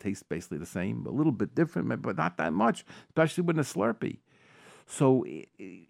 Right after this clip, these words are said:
it's very possible that they use a substitute. So you don't know if it's really from Coca-Cola, which is under the O U, and if it's somebody else who isn't under the O U or who is not kosher. And is the specific syrup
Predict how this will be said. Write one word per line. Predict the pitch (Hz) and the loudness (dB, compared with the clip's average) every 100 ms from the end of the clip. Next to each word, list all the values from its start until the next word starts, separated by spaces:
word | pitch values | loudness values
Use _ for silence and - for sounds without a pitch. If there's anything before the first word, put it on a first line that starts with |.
| 104 120 - | -12 -10 -4
it's | 131 120 | -2 4
very | 156 185 | 6 6
possible | - 175 233 - 156 139 | 4 2 2 0 0 2
that | 123 113 | 2 4
they | 127 | 4
use | 139 151 143 | 6 4 4
a | |
substitute. | 143 233 247 - 139 104 - - _ _ - - | 2 0 0 -2 -4 -4 -6 -10 _ _ -20 -4
So | - | 4
you | 135 185 | 6 6
don't | 220 135 147 | 6 6 6
know | 160 160 | 6 6
if | 135 | 4
it's | 120 113 | 2 2
really | 143 147 | 6 6
from | 143 139 | 6 0
Coca-Cola, | 120 139 147 131 160 240 240 151 156 - - - | 4 4 4 0 4 6 6 2 -2 -14 -12 -4
which | 117 | 0
is | 135 113 | 2 4
under | 139 143 | 6 6
the | 135 135 | 8 8
O | 127 | 10
U, | 123 113 120 165 175 - - - | 8 6 4 4 -2 -12 -16 2
and | 123 135 | 6 6
if | 139 | 8
it's | 139 - | 6 8
somebody | 160 160 165 180 | 6 8 8 8
else | 220 185 | 6 4
who | 202 202 | 6 6
isn't | 196 226 | 6 6
under | 233 220 208 | 6 6 6
the | 214 | 6
O | 208 | 8
U | 208 202 | 8 10
or | 185 165 | 10 10
who | 185 | 8
is | 160 | 8
not | 185 185 143 | 6 4 4
kosher. | 202 269 - 160 _ _ _ _ _ _ _ _ _ _ - _ _ _ - _ _ _ - | 6 6 2 -4 _ _ _ _ _ _ _ _ _ _ -20 _ _ _ -20 _ _ _ 4
And | 156 165 | 6 6
is | 160 254 247 | 4 4 6
the | 240 | 6
specific | 196 - 202 180 220 208 185 | 6 6 4 8 6 6 2
syrup | - 269 262 196 175 | 2 6 8 6 2